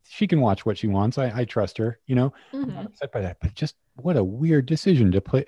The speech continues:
Speaker 1: to play this in class.
Speaker 2: Yeah, it's, it is a heavy film <laughs>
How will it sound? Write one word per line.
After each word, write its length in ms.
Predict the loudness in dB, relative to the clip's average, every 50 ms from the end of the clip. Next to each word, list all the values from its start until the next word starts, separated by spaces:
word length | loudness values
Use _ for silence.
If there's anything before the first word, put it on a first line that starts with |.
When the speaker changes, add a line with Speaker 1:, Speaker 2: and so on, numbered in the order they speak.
| -8 -2
Speaker 1:
to 280 | 2 4 6 6 4 2 _ _ _ _ _ _ _
play 180 | 0 2 2 4
this 200 | 4 2 2 2
in 80 | 0 0
class. 500 | 2 2 4 4 4 2 0 -2 -8 -14 _ _ _ _ _ _ _ _ _ _ _ _ _ _ _ _ _
Speaker 2:
Yeah, 580 | -14 -12 -10 -8 -6 -4 -2 0 0 -2 -2 -6 -10 -16 _ _ 0
it's, 280 | 0 0 0 0 -10 -14 -14 _ _ _ _ _ -4
it 160 | -4 -2 -2
is 140 | -2 -4 -4
a 60 | -8
heavy 460 | -8 -2 0 0 0 2 0 -2 -6 -6
film 480 | -4 0 2 2 2 2 0 -2 -4
<laughs> 340 | -4 -6 -6 -6 -18 -4 0